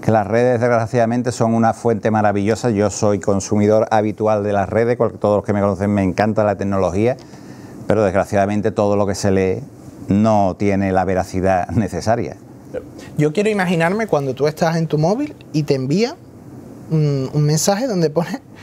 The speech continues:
Speaker 2: que el Cristo de las Tres Caídas ha sido propuesto para, para ir a Roma. Me, me gustaría ver tu reacción ante, ante ese
Speaker 1: No, pero, pff, es que no os podéis imaginar. Yo sé que es difícil de entender, a lo mejor para el que no está en,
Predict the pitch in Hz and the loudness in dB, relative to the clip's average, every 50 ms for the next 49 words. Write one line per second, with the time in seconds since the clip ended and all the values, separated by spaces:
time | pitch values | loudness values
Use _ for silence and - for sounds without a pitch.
0 | - - - - - - - - 151 143 - - - 147 147 - 185 180 185 185 | -20 -20 -20 -20 -20 -4 0 0 0 0 -2 -2 -2 -2 -2 0 2 2 2 2
1 | 170 - - - 180 - 175 175 175 185 196 208 240 - - - - - - 180 | 0 -2 -6 -8 -4 -2 0 0 2 2 0 0 -2 -6 -10 -16 -10 -4 -4 -4
2 | - - 214 208 180 160 156 151 - 160 160 156 - 156 120 127 127 127 120 120 | 0 0 0 0 2 0 -2 -2 0 -2 -2 -2 -2 -4 -2 -2 0 0 0 0
3 | 120 117 - - - - - - 135 131 127 127 127 123 117 120 - 190 226 220 | 0 -2 -2 -6 -12 -18 -8 -4 -2 0 2 2 2 2 2 2 2 2 2 0
4 | - - - 131 - 151 160 156 160 156 - 175 165 175 208 226 233 233 220 226 | -2 -4 -4 -4 -2 0 2 2 2 2 0 0 2 4 4 2 2 0 -4 -4
5 | - 226 214 208 208 202 - - 160 131 113 117 123 139 147 147 147 147 143 - | -2 0 2 2 0 0 -2 -4 -4 -4 -4 -4 -4 -4 -2 0 0 0 0 0
6 | 147 147 143 - 147 147 139 - - - - 117 135 160 175 170 156 131 123 113 | 0 -2 0 0 0 0 0 0 0 2 4 4 4 4 2 2 0 0 0 -2
7 | 113 - - - - - - - - - - - - - - - - - - - | -2 -6 -12 -14 -14 -14 -14 -14 -16 -18 -16 -16 -16 -16 -16 -10 -8 -8 -8 -6
8 | - - - - - - 117 123 131 131 - 123 117 113 107 107 101 98 98 92 | -8 -6 -6 -6 -2 0 0 2 2 0 0 0 2 2 2 0 0 -2 -2 0
9 | 98 110 117 113 104 101 - 120 101 120 123 117 120 107 - 117 104 - 113 107 | 0 0 0 0 0 0 -2 -2 0 0 2 2 0 -2 -2 -4 -2 0 0 0
10 | 107 107 98 - 101 101 101 101 107 104 107 104 104 101 101 98 104 87 113 113 | 2 0 0 0 0 2 2 2 4 4 4 2 2 0 -2 -2 0 0 2 2
11 | 113 107 101 110 104 104 101 - - 101 101 101 104 104 104 101 101 - | 2 0 0 -2 -2 -2 -4 -2 0 0 0 2 0 0 0 -2 -4 -6